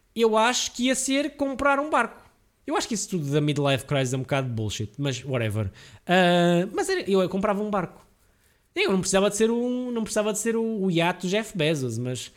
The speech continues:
comprava um barquito, deve ser, iria ser bué, bué nice. Ia ser bué nice. Mas lá está, malta, acho que o, os Jogos Olímpicos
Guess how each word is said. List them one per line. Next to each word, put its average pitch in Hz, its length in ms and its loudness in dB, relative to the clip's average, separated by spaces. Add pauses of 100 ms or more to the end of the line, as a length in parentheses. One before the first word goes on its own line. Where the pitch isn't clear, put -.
(320)
comprava 175 400 2
um 165 60 2
barquito, 170 420 0
deve 120 220 0
ser, 110 320 -4 (100)
iria 135 400 0
ser 131 180 -2
bué, 113 300 0
bué 120 200 -2
nice. 110 400 -6 (340)
Ia 143 100 0
ser 131 200 0
bué 127 160 0
nice. 120 240 -4
Mas 262 100 -4
lá 277 80 0
está, 202 180 0
malta, 147 300 2
acho 156 200 -2
que 175 300 0 (720)
o, 220 280 -4
os 190 100 2
Jogos 262 240 2
Olímpicos 220 760 0